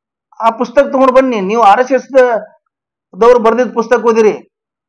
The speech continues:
ನೀವು ನೈಜ ಪುಸ್ತಕ ಓದಿಲ್ಲ, ಓದಿದ್ರ ಸುಳ್ಳು ಹೇಳುದೇ ನಿಮ್ದೊಂದು ಜಾಯಮಾನ ಆಗ್ಬಿಟ್ಟಿದೆ. ಪ್ರಚೋದನಕಾರಿ ಹೇಳುದು, ಸುಳ್ಳು ಹೇಳುದು, ದಲಿತರನ್ನು ಓಲೈಸಲಿಕ್ಕೆ ಇಂಥ ಶಬ್ದ, ಇಂಥ ವಾಕ್ಯಗಳು ಮಾತಾಡ್ತಾ ಇದ್ದೀರಿ ನೀವು. ಎಲ್ಲರಿಗೂ ಗೊತ್ತಾಗ್ಬಿಟ್ಟಿದೆ ನಿಮ್ ಬಣ್ಣ.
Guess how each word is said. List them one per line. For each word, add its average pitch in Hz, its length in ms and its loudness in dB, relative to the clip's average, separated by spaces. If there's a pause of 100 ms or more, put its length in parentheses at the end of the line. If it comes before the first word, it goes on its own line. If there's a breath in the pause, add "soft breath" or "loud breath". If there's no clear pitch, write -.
(200)
ನೀವು 226 180 -4
ನೈಜ 240 220 0 (100)
ಪುಸ್ತಕ 233 240 0
ಓದಿಲ್ಲ, 233 340 -2
ಓದಿದ್ರ 208 440 0 (1900)
ಸುಳ್ಳು 285 240 2
ಹೇಳುದೇ 262 280 4
ನಿಮ್ದೊಂದು 233 360 -2
ಜಾಯಮಾನ 226 320 2
ಆಗ್ಬಿಟ್ಟಿದೆ. 214 480 -2
ಪ್ರಚೋದನಕಾರಿ 220 720 -2
ಹೇಳುದು, 220 240 2
ಸುಳ್ಳು 220 280 0
ಹೇಳುದು, 220 500 0 (500)
ದಲಿತರನ್ನು 247 420 -2
ಓಲೈಸಲಿಕ್ಕೆ 240 540 0
ಇಂಥ 226 100 -2
ಶಬ್ದ, 220 300 -2
ಇಂಥ 226 260 -2
ವಾಕ್ಯಗಳು 214 380 0
ಮಾತಾಡ್ತಾ 190 400 0
ಇದ್ದೀರಿ 165 240 -8
ನೀವು. 143 220 -12 (680)
ಎಲ್ಲರಿಗೂ 247 360 -2
ಗೊತ್ತಾಗ್ಬಿಟ್ಟಿದೆ 226 600 0
ನಿಮ್ 202 160 -4
ಬಣ್ಣ. 196 200 2